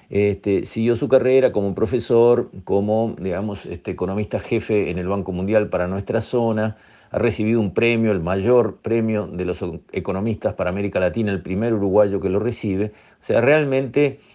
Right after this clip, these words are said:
es, este, un profesional de, de primerísima línea, y tenemos la suerte de que es uruguayo, de que quiere al país, de que siempre vuelve y que siempre está pensando en el país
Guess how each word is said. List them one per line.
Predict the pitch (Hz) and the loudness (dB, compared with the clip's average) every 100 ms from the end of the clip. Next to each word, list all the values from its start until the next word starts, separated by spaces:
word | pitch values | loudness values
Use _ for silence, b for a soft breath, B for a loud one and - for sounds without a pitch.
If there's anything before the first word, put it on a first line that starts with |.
| b b - | b b 0
es, | 110 123 - - | 2 2 -2 -8
este, | 98 - - | -6 -4 -2
un | 110 | -2
profesional | 113 110 104 - 98 104 107 113 - | -2 -2 -2 -2 0 2 2 2 0
de, | - 92 92 92 | -8 -4 -2 -2
de | 90 95 | -2 -4
primerísima | 110 107 104 117 131 - 113 101 | -2 -2 0 0 -2 -2 -2 0
línea, | 113 135 123 113 123 | 2 2 2 2 0
y | |
tenemos | 123 98 95 107 | 0 -2 -2 0
la | 107 | 0
suerte | 98 110 107 - 110 104 b b b - | 2 2 2 2 0 -2 b b b -10
de | |
que | 82 | -4
es | 101 | -2
uruguayo, | 110 104 107 113 107 101 | 0 4 6 6 4 0
de | 90 | -2
que | 87 | -4
quiere | 107 101 | 2 2
al | 101 | 4
país, | 92 101 107 104 | 2 2 2 0
de | 95 | -2
que | 92 | -4
siempre | - 98 92 104 | -4 -4 2 2
vuelve | 98 101 104 101 107 | 6 6 4 2 0
y | 92 87 | -2 -4
que | 95 | -6
siempre | - 107 92 | -2 -2 -2
está | 90 98 | -2 -2
pensando | 104 95 - 107 101 92 | -2 -2 0 0 0 -2
en | |
el | 95 | -2
país | 87 104 98 101 92 - | 0 0 2 0 -4 -10